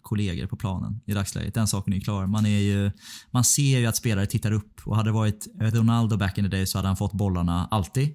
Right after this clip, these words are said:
Eh, och andra anfallare, men Weghorst får dem liksom inte. För jag tror att det har liksom blivit en, det är en intern grej att alla fattar att han, han är inte i bra form liksom.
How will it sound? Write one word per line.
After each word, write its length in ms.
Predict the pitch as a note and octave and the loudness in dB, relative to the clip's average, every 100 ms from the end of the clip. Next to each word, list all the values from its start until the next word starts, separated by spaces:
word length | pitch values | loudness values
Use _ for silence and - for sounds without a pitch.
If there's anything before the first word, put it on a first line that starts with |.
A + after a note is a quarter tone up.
| - | -4
Eh, 520 | G#2 G#2 G2 F#2 G2 D#2+ - - - - - | 0 2 2 0 -2 -4 -8 -14 -12 -8 -2
och 120 | G2+ | 2
andra 300 | G#2 F#2+ F#2+ | 4 4 4
anfallare, 520 | F#2+ F#2 F2+ F#2 F#2+ | 2 0 0 0 0
men 260 | G2+ F#2+ F#2+ | 2 2 2
Weghorst 480 | G#2+ G#2 G2 F#2+ | 2 2 2 0
får 200 | - A2 | 0 0
dem 120 | A#2+ D#2 | 0 0
liksom 260 | D2+ - | -2 -2
inte. 180 | E2+ - | -4 -4
För 260 | E2 - G2+ | -6 -4 -2
jag 80 | |
tror 100 | G#2 | 0
att 80 | G2 | 0
det 80 | F2+ | 0
har 200 | F#2 F2+ - | -2 -2 -4
liksom 240 | G#2 F#2+ | -2 0
blivit 340 | G2 F#2+ F2+ | 2 2 0
en, 260 | F#2+ F2+ F2 - - - - - - | 0 2 0 -2 -14 -14 -14 -16 -4
det 60 | A2 | 2
är 20 | |
en 60 | |
intern 520 | G#2+ G2+ - G2+ G2 F#2 | 4 4 2 2 2 2
grej 320 | G#2+ A2 E2 | 2 2 0
att 120 | F#2+ | -2
alla 220 | G2+ F#2 | -2 -2
fattar 440 | F2+ G#2 - - G#2 | -2 -4 -4 -4 -2
att 140 | F#2 | 0
han, 300 | G2+ F#2+ F#2+ | 0 2 2
han 160 | G#2 G2 | 2 2
är 40 | |
inte 280 | G2 F#2+ - | 4 2 0
i 100 | E2+ | -4
bra 200 | F2+ D#2+ | -2 -2
form 300 | - A#2+ A2+ | -2 -2 -2
liksom. 220 | - - | -4 -8